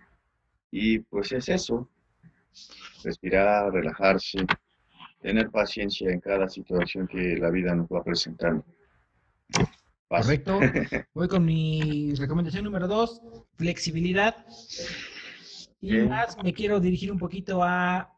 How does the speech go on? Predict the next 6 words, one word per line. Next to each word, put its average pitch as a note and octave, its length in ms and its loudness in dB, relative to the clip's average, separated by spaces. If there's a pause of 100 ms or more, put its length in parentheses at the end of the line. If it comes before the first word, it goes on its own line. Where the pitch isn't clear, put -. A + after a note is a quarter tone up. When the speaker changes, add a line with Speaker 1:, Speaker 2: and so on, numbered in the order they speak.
Speaker 2:
los F3 920 0
medios F3+ 400 0
tecnológicos. E3+ 840 -2 (520)
Es D3+ 140 -4
cierto. F#3+ 460 2
Speaker 1:
Bien. B2 340 0